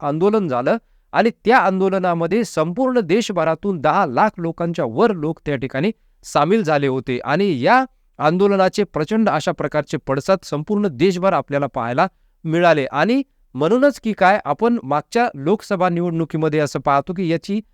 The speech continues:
कुठंतरी त्या ठिकाणी याचा फटका हा, अ, विद्यमान जे सरकार आहे त्यांना बसलेला आहे आणि म्हणून त्या सरकारनं काय केलेलं आहे, एक नवीन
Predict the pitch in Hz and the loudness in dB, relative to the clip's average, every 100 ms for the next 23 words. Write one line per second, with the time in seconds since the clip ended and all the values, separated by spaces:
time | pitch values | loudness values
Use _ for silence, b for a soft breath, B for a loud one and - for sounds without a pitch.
0 | _ - 175 220 - 233 185 - - 175 | _ -8 -2 0 2 2 0 -2 -2 0
1 | 170 165 175 190 165 196 - - 165 - | 0 -2 -2 0 -2 -2 -4 -4 -2 2
2 | 160 117 202 - _ _ 143 151 143 127 | 2 2 0 -2 _ _ -2 0 0 -4
3 | 143 208 226 233 214 190 170 156 160 165 | 2 2 4 2 0 -2 -2 0 0 0
4 | 156 143 135 127 - 135 131 135 202 165 | 0 0 0 -2 -4 -4 -2 -2 -2 -2
5 | 175 139 156 269 160 113 220 190 170 170 | 0 0 2 2 0 2 2 2 0 0
6 | 160 170 156 151 143 156 156 147 156 - | 0 0 0 -2 -2 -2 0 0 0 -6
7 | _ _ - 139 185 285 | _ _ -4 2 4 4